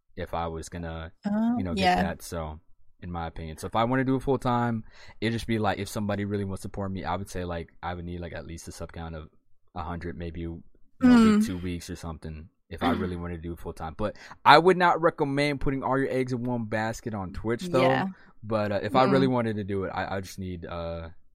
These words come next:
Speaker 1: just, like, go out there if I have a, if I find that. But in terms of Twitch, I'm, I'm, I'm happy. So I
Speaker 2: Mm.
Speaker 1: don't need to be going full time on Twitch anytime soon.
Speaker 2: Mm.
Speaker 1: So, 'cause that would
Speaker 2: Yeah,
Speaker 1: be a bad
Speaker 2: it
Speaker 1: investment.
Speaker 2: It is a bit draining too,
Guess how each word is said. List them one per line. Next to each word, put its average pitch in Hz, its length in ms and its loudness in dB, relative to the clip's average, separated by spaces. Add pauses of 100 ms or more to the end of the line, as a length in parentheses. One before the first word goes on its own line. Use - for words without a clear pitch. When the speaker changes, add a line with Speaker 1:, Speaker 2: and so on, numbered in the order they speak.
Speaker 1:
just, 87 200 -14
like, 80 220 -8
go 87 140 -2
out 85 220 -4
there 85 420 -8
if - 120 -12
I 95 100 2
have 98 160 -4
a, 95 120 -6
if - 160 -14
I 117 120 -2
find 120 260 -2
that. 110 160 -4
But 101 160 -4 (300)
in 127 60 -8
terms 165 180 4
of 160 60 0
Twitch, 131 260 2
I'm, 135 160 0
I'm, 120 160 0 (120)
I'm 104 140 -6
happy. 80 460 -8
So 202 400 0
I 95 120 6
Speaker 2:
Mm. - 0 -
Speaker 1:
don't 107 180 4
need 101 140 -2
to 98 60 -4
be 95 240 -4
going 90 260 -4
full 87 200 -6
time 82 280 -8
on 82 120 -8
Twitch 87 400 -8
anytime 87 440 -10
soon. 101 380 -2
Speaker 2:
Mm. - 20 -10
Speaker 1:
So, 76 320 -8 (460)
'cause - 160 -18
that 90 180 -2
would 92 100 -6
Speaker 2:
Yeah, - 20 0
Speaker 1:
be 170 100 2
a 165 40 2
bad - 200 2
Speaker 2:
it - 20 -8
Speaker 1:
investment. 85 540 -10 (720)
Speaker 2:
It 240 140 4
is 262 140 6
a 202 80 6
bit 190 200 0
draining 175 400 2
too, 180 440 0